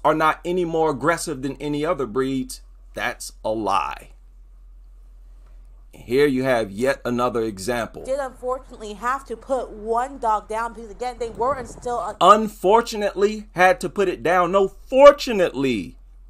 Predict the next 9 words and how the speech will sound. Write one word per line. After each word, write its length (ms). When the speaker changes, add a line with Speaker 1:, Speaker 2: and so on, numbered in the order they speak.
Speaker 1:
from 160
what 120
I 140
understand, 540
this 120
man 260
is 80
still 280
alive. 560